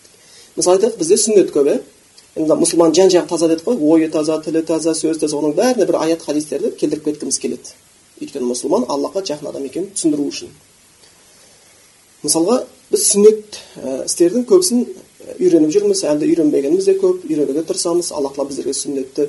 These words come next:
нәсіп етіп, бидағаттан сақ болуды нәсіп етсін. Сонда қарайтын болатын болсақ,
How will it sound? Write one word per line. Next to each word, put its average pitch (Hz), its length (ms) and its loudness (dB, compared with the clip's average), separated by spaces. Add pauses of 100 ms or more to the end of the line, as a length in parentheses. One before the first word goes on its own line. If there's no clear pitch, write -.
(120)
нәсіп 127 380 -6
етіп, 170 260 -6
бидағаттан 139 400 -8
сақ 151 160 -10
болуды 156 240 -2
нәсіп 170 220 -2
етсін. 220 240 -2 (440)
Сонда 165 220 2
қарайтын 170 320 0
болатын 160 240 2
болсақ, 180 320 2